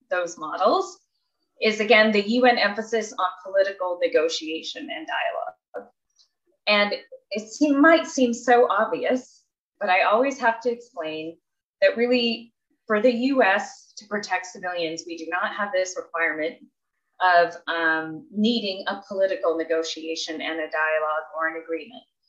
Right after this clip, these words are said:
We know the U S military and other actors are involved in different types of operations all over the world where sometimes there really isn't a negotiated settlement. And we kind of are missing,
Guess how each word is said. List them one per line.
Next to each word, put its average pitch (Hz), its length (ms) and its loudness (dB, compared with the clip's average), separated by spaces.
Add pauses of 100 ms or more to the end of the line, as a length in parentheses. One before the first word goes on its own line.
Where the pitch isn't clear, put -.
(560)
We 240 280 4
know 196 360 4
the 202 140 -6
U 196 120 2
S 202 300 0
military 175 880 -4
and 156 320 -10 (280)
other 185 200 2
actors 160 460 0
are 160 160 -4
involved 160 500 -6
in - 160 -16
different 180 460 -10
types 170 220 -4
of 156 60 -6
operations 156 920 -8 (540)
all 202 200 4
over 196 240 2
the 185 120 0
world 165 440 4
where 202 120 -6
sometimes 202 580 -2
there 175 160 0
really 180 340 -4
isn't 180 320 -6
a 165 140 -4
negotiated 160 760 -6
settlement. 160 540 -10 (920)
And 190 360 -2
we 202 260 -8
kind 196 280 -2
of 180 160 -6
are 170 180 -2
missing, 160 520 -8